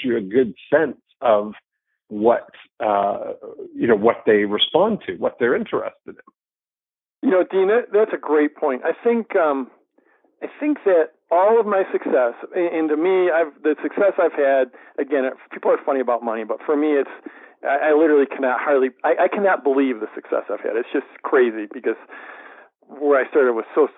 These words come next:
Speaker 2: it was so humble. But in any case, I think all of my success is due to two things. One is I've, from the,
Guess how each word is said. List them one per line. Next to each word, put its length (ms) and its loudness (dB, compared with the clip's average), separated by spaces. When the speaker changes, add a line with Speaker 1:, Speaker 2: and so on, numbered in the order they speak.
Speaker 2:
it 60 -10
was 100 -12
so 260 4
humble. 360 -4
But 320 2
in 120 0
any 180 4
case, 340 0
I 80 -2
think 200 -6
all 240 4
of 60 4
my 180 0
success 400 0
is 140 -10
due 100 -2
to 80 -4
two 240 -8
things. 200 -10
One 320 0
is 140 0
I've, 160 0
from 160 0
the, 100 2